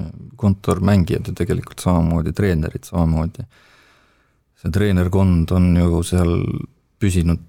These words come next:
noh, nii-öelda, nii-öelda siis aegade algusest ju ikkagi suhteliselt muutumatu ja, ja, ja, ja ka need viimased aastad seal esinduse ümber, äh, Sander Post ju samamoodi tohutu põlemisega inimene ja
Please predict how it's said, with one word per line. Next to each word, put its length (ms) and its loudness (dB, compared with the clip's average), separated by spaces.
noh, 160 -4
nii-öelda, 640 0
nii-öelda 500 2
siis 120 -2
aegade 360 0
algusest 500 -4
ju 80 -10
ikkagi 240 -4
suhteliselt 480 -4
muutumatu 640 -8
ja, 120 2
ja, 340 0
ja, 240 4
ja 180 2
ka 140 0
need 160 2
viimased 340 2
aastad 320 -2
seal 160 -2
esinduse 460 0
ümber, 480 0
äh, 420 -4
Sander 320 -2
Post 220 -4
ju 80 -8
samamoodi 640 0
tohutu 360 -6
põlemisega 520 -2
inimene 460 -4
ja 160 -6